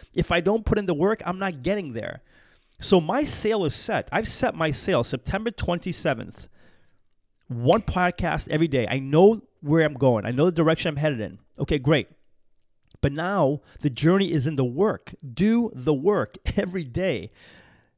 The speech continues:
And that's where it's like, okay, yeah, do the journey, enjoy the journey, because it's that journey that's gonna get you there. So I'm suggesting for you and I, let's have the dream. What is your dream? What's your goal? What's your aspiration? Set it, know it, set your sail towards that direction. You have it?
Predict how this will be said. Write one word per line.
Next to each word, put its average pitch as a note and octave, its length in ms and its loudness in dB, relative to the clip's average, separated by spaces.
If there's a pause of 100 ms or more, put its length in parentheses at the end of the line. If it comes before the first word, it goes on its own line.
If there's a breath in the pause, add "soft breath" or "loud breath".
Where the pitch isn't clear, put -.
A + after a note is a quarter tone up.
(240)
And D#3+ 160 -2
that's G#3 300 -2
where G#3 140 4
it's - 160 -2
like, D3 160 2
okay, F3+ 420 0
yeah, G3 240 0
do D3+ 320 0
the F#3 120 0
journey, F3 360 0
enjoy D3 300 2
the F3+ 80 0
journey, F3+ 360 -2
because D3 260 -2
it's F#3 140 -12
that D#3 200 -6
journey G3 360 -4
that's D3 180 -8
gonna D#3 160 -8
get B2 360 -6
you D#3+ 140 -4
there. G#2 420 -8 (360 soft breath)
So - 220 -2
I'm B3 180 -2
suggesting F3 480 -6
for D3+ 120 -8
you D3 140 -2
and C#3+ 100 -2
I, F3+ 220 -4
let's F3+ 240 -8
have B3+ 440 -6
the C#3+ 100 -4
dream. A2+ 360 -6
What E3+ 160 -2
is G3+ 160 -4
your G#3 220 0
dream? A2 380 -10
What's G3 180 -2
your G#3+ 80 -4
goal? C3 320 -2
What's D3 160 -4
your E3+ 80 -2
aspiration? C3 640 -6 (440 loud breath)
Set - 360 -6
it, B2+ 280 -8
know D#3 320 4
it, - 120 -2
set - 240 -8
your F3 60 -2
sail F3 320 -2
towards D3 220 -2
that C#3+ 100 -4
direction. C3 420 -6
You A#2+ 80 -4
have D#3+ 280 -2
it? A#3+ 160 -4